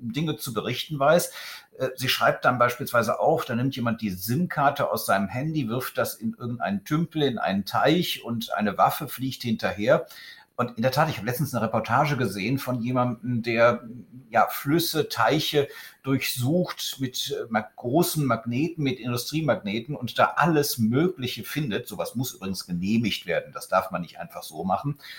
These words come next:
Und dann zum Teil sogar auch Waffen bei der Polizei oder bei der Kommune abgibt. Dass man Dinge auf diese Art und Weise entsorgt, dass sie möglicherweise dann,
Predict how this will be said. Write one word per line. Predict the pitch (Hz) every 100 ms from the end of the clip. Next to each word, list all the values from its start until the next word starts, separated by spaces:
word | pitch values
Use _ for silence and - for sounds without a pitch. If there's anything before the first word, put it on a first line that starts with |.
| - -
Und | 127
dann | 127
zum | 135
Teil | 120 120
sogar | 127 127
auch | 139 - _
Waffen | 135 170 - 117
bei | 80 90
der | 90
Polizei | 113 98 - 104 113 104
oder | 101
bei | 92
der | 90
Kommune | - 95 95 90 -
abgibt. | - - 80 - - - - - 98 - -
Dass | 120 123
man | 131 123 113 _
Dinge | 113 120 160 175 165 -
auf | 135 -
diese | - 151 156 - 101
Art | 123 -
und | 110
Weise | 92 117 104 85
entsorgt, | 92 - 104 135 175 - - - -
dass | 107 -
sie | 107
möglicherweise | 113 113 120 101 104 104
dann, | 95 113 131 131